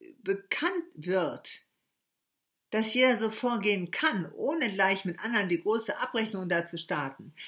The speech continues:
vor diesem Tag fürchten sich achtundneunzig Prozent unserer Bevölkerung.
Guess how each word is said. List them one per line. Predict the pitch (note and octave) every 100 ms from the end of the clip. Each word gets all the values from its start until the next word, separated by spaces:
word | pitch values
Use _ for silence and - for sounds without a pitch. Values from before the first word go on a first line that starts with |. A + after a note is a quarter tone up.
| -
vor | - A3
diesem | G#3+ D4+ D#4 C#4+ C#4+
Tag | B3+ G#3+ B3+
fürchten | - B3 D4+ G3
sich | F#3 F#3+ -
achtundneunzig | C4+ - A3+ A3 A3+
Prozent | G3+ F3+ B3 G#3
unserer | F3 F3
Bevölkerung. | E3 A#3 D4+ E3+ C#3+ -